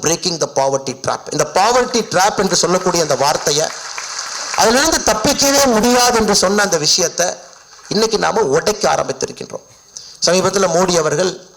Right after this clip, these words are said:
அயோத்தியாவுக்கு போயிருந்த பொழுது மீரா என்கின்ற சகோதரி வீட்டுக்கு போயிருந்தாங்க. அந்த மீரா அவங்ககிட்ட கேட்டாங்க, "நான் ஏன் உங்க வீட்டுக்கு வந்திருக்கேன் தெரியுமா, சொல்லுங்க" அப்படி.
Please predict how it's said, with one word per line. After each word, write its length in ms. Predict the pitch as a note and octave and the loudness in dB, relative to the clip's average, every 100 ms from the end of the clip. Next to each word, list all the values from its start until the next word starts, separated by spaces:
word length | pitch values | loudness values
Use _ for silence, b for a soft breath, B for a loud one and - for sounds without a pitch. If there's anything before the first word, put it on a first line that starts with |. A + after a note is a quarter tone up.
| b b - | b b -2
அயோத்தியாவுக்கு 500 | E3+ G3+ G3 F3+ D3+ | 2 4 4 2 0
போயிருந்த 400 | D3+ D3+ C#3+ C#3 | -2 -2 -2 -2
பொழுது 500 | E3+ B3+ C3 A2 - | -2 0 -2 -4 -8
மீரா 300 | D3+ G3+ G3+ | -2 0 2
என்கின்ற 360 | F3+ E3 D3+ D3 | 0 -2 -4 -2
சகோதரி 440 | - C3+ E3 C#3+ | -2 0 -2 -2
வீட்டுக்கு 420 | C3 D3+ C3 - | -4 -6 -8 -8
போயிருந்தாங்க. 260 | - - - - - - - B B B | -10 -10 -16 -18 -20 -20 -20 B B B
அந்த 140 | F#3 G#3+ | 0 2
மீரா 260 | C4 C#4 | 4 4
அவங்ககிட்ட 280 | A#3+ G#3+ F3+ | 2 2 0
கேட்டாங்க, 260 | F#3+ F#3 E3+ | 0 0 0
"நான் 160 | F#3 | 0
ஏன் 80 | B3 | 2
உங்க 140 | A3+ | 0
வீட்டுக்கு 320 | G3+ G#3+ G3+ E3 | 0 -2 -2 -2
வந்திருக்கேன் 260 | F3+ D#3 | -4 -4
தெரியுமா, 320 | D3+ D#3+ D3+ | -4 -2 -2
சொல்லுங்க" 340 | C3+ C#3 D3 E3+ | -2 0 -2 -6
அப்படி. 220 | - | -8